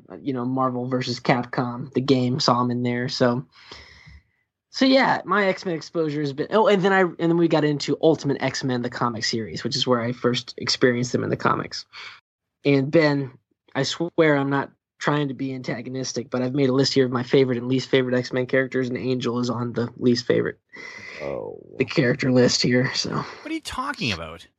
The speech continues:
Speaker 3: Why, wh-,
Speaker 1: My list.
Speaker 3: why?
Speaker 1: I don't know. Maybe it's just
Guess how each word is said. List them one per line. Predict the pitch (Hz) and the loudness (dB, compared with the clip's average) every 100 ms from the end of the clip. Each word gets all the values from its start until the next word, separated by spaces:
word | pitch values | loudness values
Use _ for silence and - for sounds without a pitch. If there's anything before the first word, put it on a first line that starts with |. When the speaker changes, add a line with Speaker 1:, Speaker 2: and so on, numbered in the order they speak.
| _ _ _ _ _ _ _ _ _ _ _ | _ _ _ _ _ _ _ _ _ _ _
Speaker 3:
Why, | 185 - | -10 -10
wh-, | 175 | 0
Speaker 1:
My | 151 | 4
list. | 147 165 | 6 4
Speaker 3:
why? | 294 277 92 76 _ _ - _ _ _ _ _ - - _ _ _ _ _ | 2 0 -2 -4 _ _ -20 _ _ _ _ _ -20 -20 _ _ _ _ _
Speaker 1:
I | 190 | 0
don't | 226 | 2
know. | 254 180 131 | 0 -2 -4
Maybe | 143 185 214 | 0 2 2
it's | 202 | 2
just | 208 185 | -2 -2